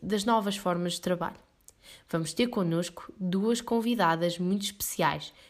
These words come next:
que nos vão dar o seu testemunho sobre a forma como atuam para favorecerem os colaboradores.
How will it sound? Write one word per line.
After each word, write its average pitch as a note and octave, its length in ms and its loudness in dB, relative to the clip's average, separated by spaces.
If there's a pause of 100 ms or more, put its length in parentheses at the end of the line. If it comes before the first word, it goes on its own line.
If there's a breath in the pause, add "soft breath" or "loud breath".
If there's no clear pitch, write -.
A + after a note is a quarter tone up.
(120 soft breath)
que - 80 -4
nos D4+ 160 2
vão B3+ 180 2
dar F#3 200 6
o - 20 -6
seu - 180 -2
testemunho A3 540 -2 (240 loud breath)
sobre C#4 300 2
a D4 40 0
forma D#3+ 320 2
como F3+ 220 0
atuam G#3 480 0 (140)
para C#4 280 6
favorecerem F#3 760 -2
os G3+ 120 -6
colaboradores. D#3+ 800 -4